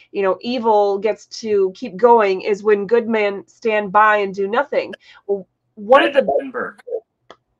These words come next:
Speaker 1: Okay, yeah, okay, and I, I totally paraphrased and, and, and mushed it around and chopped it up, but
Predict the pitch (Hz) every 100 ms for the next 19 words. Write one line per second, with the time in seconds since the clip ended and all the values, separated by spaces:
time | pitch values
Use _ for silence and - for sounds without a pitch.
0 | _ - 208 - 202 - 233 - - -
1 | 196 175 208 214 208 220 214 190 - 254
2 | 254 247 233 226 220 240 233 226 214 208
3 | 214 196 202 202 180 196 202 185 - 214
4 | 214 214 208 202 196 196 196 190 180 196
5 | 190 202 202 202 220